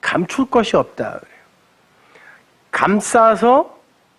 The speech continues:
숨기지 않을 거야." 라 그래요. 그 원어를 보면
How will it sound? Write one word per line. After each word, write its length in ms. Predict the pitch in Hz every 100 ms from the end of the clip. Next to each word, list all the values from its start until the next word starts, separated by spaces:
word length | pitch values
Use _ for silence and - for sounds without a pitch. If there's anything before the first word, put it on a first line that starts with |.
| _ _ _ _
숨기지 720 | - - 302 302 277 247 262
않을 360 | 175 151 180 185
거야." 400 | 190 190 175 127
라 120 | 123
그래요. 260 | 110 98 90 _ _ _ _ _ _ _ -
그 80 | 180
원어를 320 | 143 165 170
보면 400 | 131 180 180